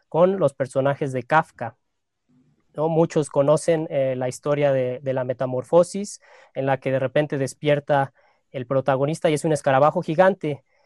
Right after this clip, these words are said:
¿Y qué pasa? No vemos que él se esté preguntando muchas cosas. Eh, no hay, no hay dilemas existenciales tanto, sino simplemente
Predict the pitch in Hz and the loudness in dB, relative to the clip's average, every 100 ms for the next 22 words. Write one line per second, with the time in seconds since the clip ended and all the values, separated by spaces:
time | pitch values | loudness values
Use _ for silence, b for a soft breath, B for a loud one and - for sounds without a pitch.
0 | _ _ 156 147 175 180 185 185 196 190 | _ _ -12 -6 -2 0 0 0 0 -2
1 | - 160 170 175 180 175 - 143 151 165 | -2 0 4 4 4 0 -2 -2 -2 -4
2 | 151 - 151 156 139 135 151 160 151 156 | -6 -6 -6 -2 -2 -2 -2 -2 -2 -4
3 | 156 139 156 147 131 - - _ _ 135 | -6 -6 -6 -4 -6 -8 -16 _ _ -8
4 | 131 135 151 151 147 151 151 151 147 151 | -4 0 2 2 0 0 0 0 0 2
5 | 156 131 - 135 127 117 160 170 165 165 | 0 -4 -10 -10 -6 0 0 0 -2 -4
6 | 170 175 - 151 139 196 208 208 180 180 | -4 -6 -6 -6 -4 -6 -4 -2 2 2
7 | 180 190 | 2 -4